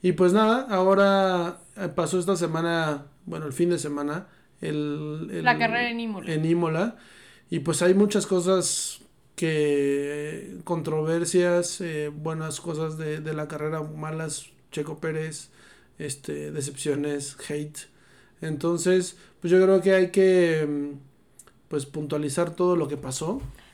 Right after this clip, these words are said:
Speaker 2: Pero mira, yo quiero destacar justo lo de Max Verstappen. Hizo un carrerón. O sea, qué bárbaro el rebase que dio luego, luego en la largada, que dejó atrás a, a Hamilton y a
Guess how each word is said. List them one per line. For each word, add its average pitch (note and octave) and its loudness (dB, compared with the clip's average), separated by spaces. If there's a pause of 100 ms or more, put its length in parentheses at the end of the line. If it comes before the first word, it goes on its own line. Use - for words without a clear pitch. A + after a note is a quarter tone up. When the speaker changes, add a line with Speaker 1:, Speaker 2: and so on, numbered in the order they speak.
Speaker 2:
Pero C#4 4
mira, C#4+ 2
yo C#4 -2
quiero F4+ 0
destacar A#3 0
justo A#3 -8
lo A3 -2
de G3+ -6
Max G#3 -6
Verstappen. G#3+ -6
Hizo A#3 -4
un A3 -2
carrerón. G#3 0 (120)
O A3 -10
sea, G3 -4
qué A3+ -4
bárbaro A#3 2
el G3+ -4
rebase G3+ -6
que G3 -6
dio G#3 -8
luego, G#3 -6
luego G#3 -6
en G3+ -4
la F#3+ -2
largada, G3 0
que A3 -10
dejó F#3 -10
atrás G#3 -6
a, F#3+ -4 (400)
a G#3+ -2 (160)
Hamilton A3 0
y G3 -4
a F#3 -6